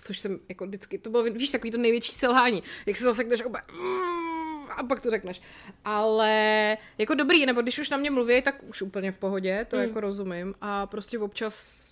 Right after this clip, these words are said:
Speaker 1: v něčem, ale jako se zaseknu, ale důležitější pro mě je, že už jakoby automaticky mi to naskakuje, že jako chci vlastně
Speaker 2: Jo.
Speaker 1: mluvit tou španělštinou, že už to není jako předtím, že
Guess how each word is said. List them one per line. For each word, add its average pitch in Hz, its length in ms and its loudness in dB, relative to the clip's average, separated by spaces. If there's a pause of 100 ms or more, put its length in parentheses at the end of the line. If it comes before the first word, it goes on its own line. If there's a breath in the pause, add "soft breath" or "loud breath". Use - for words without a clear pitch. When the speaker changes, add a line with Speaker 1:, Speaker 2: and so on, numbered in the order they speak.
Speaker 1:
v 196 80 -8
něčem, 202 520 -4 (280 loud breath)
ale 254 200 0 (240)
jako 226 240 -8
se 269 140 -2
zaseknu, 233 400 -4
ale 247 140 2 (140)
důležitější 247 520 0
pro 254 120 -2
mě 262 120 2
je, 233 80 4
že 226 100 -2
už 226 140 -2
jakoby 254 320 0 (400 loud breath)
automaticky 262 640 0
mi 247 100 0
to 254 120 -2
naskakuje, 240 880 0 (560 soft breath)
že 233 120 0
jako 233 160 0
chci 196 440 0 (100)
vlastně 190 180 0
Speaker 2:
Jo. 208 80 4
Speaker 1:
mluvit 180 320 0
tou 180 120 -4
španělštinou, 170 680 -4
že 190 340 2
už 208 140 -8
to 220 120 -4
není 214 140 -2
jako 214 180 -2
předtím, 214 380 -4
že 208 300 0